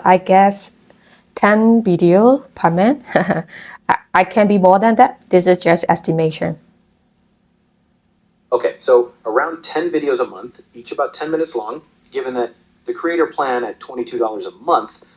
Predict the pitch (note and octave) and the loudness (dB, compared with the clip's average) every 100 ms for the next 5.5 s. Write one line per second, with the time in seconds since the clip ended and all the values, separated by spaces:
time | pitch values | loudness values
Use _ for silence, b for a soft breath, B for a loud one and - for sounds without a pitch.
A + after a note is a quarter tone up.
0 | b A#2 G2+ G#2 B2 B2+ B2 A2 A2 - | b -20 -18 -10 -8 -6 -10 -12 -18 -12
1 | G2+ G#2 C3+ - - F2+ - - - A2+ | -10 -8 -10 -12 -16 -18 -20 -20 -20 -16
2 | A#2+ A#2 A#2+ - - B2+ B2 F3 D#3+ A#2+ | -14 -12 -12 -14 -12 -14 -10 -6 -6 -6
3 | - - - _ _ _ G#2 F#2+ - - | -14 -20 -20 _ _ _ -18 -18 -18 -10
4 | A#2 A2+ A2+ - G2+ F#2 G#2 F2+ F2 F#2+ | -8 -8 -10 -16 -16 -16 -16 -18 -20 -18
5 | F2+ - - - - | -14 -14 -16 -20 -20